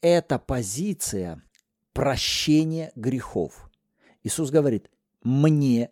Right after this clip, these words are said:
легко высвободить прощение, потому что я знаю, что Отец высвободил прощение, а я беру на себя все грехи, поэтому я даю прощение".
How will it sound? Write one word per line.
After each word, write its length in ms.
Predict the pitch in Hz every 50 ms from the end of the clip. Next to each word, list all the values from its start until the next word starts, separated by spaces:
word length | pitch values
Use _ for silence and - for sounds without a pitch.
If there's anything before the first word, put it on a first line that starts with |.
| _ -
легко 880 | 113 120 127 139 131 - - - _ - - 175 170 123 95 78 - - _ _ _ _
высвободить 1000 | - 107 92 92 120 147 135 - - 110 107 113 107 110 117 104 113 120 98 -
прощение, 920 | _ - 120 117 107 - - - - 233 220 202 160 113 90 78 80 92 _ _ _ _ - _ _ _
потому 400 | - 123 - 131 123 127 135 123
что 200 | - - 131 123
я 760 | 117 101 107 113 127 147 139 127 127 127 127 127 135 127 - _ _ _ _
знаю, 1000 | - 117 104 - 104 104 135 151 160 165 165 156 139 113 95 90 82 82 80 - _
что 320 | - - - 123 113 - -
Отец 920 | 123 120 120 _ _ - - - 214 170 113 87 - - - - - - _ _ -
высвободил 840 | 104 92 85 95 120 107 - - - 104 95 92 104 92 98 92
прощение, 800 | - - - 101 - - - - 131 110 92 85 82 73 78 - _ _ _ _
а 220 | _ - 127 123 127
я 500 | 127 131 175 208 202 180 165 170 175 - _ _ -
беру 260 | 113 135 139 131 131
на 100 | 123 117
себя 260 | - - 123 113 110
все 200 | - - - 127
грехи, 500 | 107 104 110 117 - - - 92 - - _ _
поэтому 460 | - 185 196 208 202 190 - 160 175 180
я 220 | 165 190 190 175
даю 240 | 135 147 147 147 147
прощение". 640 | - - 151 147 - - - 165 123 92 - -